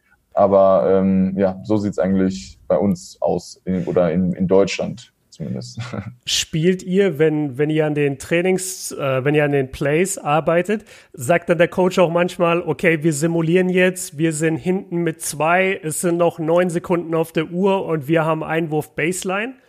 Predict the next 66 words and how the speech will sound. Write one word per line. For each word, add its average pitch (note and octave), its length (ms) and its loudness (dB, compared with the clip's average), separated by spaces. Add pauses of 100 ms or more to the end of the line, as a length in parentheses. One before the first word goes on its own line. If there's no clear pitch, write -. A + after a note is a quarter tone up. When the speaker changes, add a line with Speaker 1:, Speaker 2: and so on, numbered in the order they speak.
(240)
Speaker 2:
Macht C3+ 160 4
Speaker 1:
Ja, C3 100 6
Speaker 2:
ihr, A#2+ 120 2
Speaker 1:
das - 40 0
Speaker 2:
macht D3+ 140 4
Speaker 1:
ist E3 60 0
Speaker 2:
ihr E3+ 60 2
auch - 40 4
Speaker 1:
am C#3 60 0
Speaker 2:
so C#3 100 2
Speaker 1:
Ende, C3+ 80 4
Speaker 2:
spezielle E3 420 -2
Speaker 1:
genau, C3 140 4
Speaker 2:
Sachen? A2 100 4
Speaker 1:
das B2+ 140 2
ist B2+ 100 -4
am B2 120 0
Ende C3 200 0
im A#2 140 0
Scrimmage A#2 520 0
immer. F#2+ 200 0
Also G2 220 0
am F#2+ 100 -2
Ende, A2+ 200 0
wenn A2 140 2
wir G#2+ 60 2
Speaker 2:
Ah, D3+ 80 2
ja. D3 80 0
Speaker 1:
spielen G#2+ 160 -2
auch A2+ 100 2
meistens A2+ 320 0
fünf A2 200 -6
gegen A2 120 -2
fünf A#2 320 -2
und G#2 80 -4
dann G#2+ 140 2
gibt's - 340 -4
meistens A#2+ 460 0
noch, A#2 280 0
nachdem A2 300 2
wir A#2 80 -2
fünf A#2+ 200 -6
gegen A2 120 -2
fünf A2+ 160 -2
gespielt A2 320 -4
haben, A2+ 520 0
nennt A2 240 -2
man A2+ 100 0
das A2 140 2
halt G#2+ 100 -2
irgendeinen G#2+ 300 -2
Drill A#2+ 300 4
und A2 100 2
dann G#2+ 120 2
gibt's G#2 180 -4
so, G#2 120 -2
„Jo, G2 240 2
hier, G2 180 -2
Breakdown-Situation, G2 960 -2
das - 200 0
und G#2 80 -6
das G2+ 160 -4
und G#2 120 -6
das G#2+ 140 -2
ist G2 160 -10
los. B2 380 0